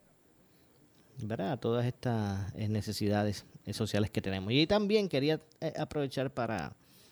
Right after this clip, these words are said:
hacerles saber, eh, lo que ocu-, lo que ocurrió con, con relación al C D C,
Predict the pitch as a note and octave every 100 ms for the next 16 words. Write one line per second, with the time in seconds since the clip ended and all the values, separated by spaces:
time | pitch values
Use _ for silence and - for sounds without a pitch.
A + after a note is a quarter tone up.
0 | - _ - G#2 - A2 A2+ B2+ - C3
1 | A2+ A2+ B2 B2 - _ _ - - -
2 | _ - _ _ - _ _ _ - A2+
3 | G#2 F#2 D2+ - - _ _ _ _ _
4 | _ _ - _ _ - - _ - -
5 | - - - - A#2+ G#2+ - G#2 - G2+
6 | G2+ - A2 G#2 G#2+ - G2+ A2 A2+ C3
7 | C3 - A#2+ A#2+ A2 B2+ A#2+ A2 B2+ B2
8 | A#2 - B2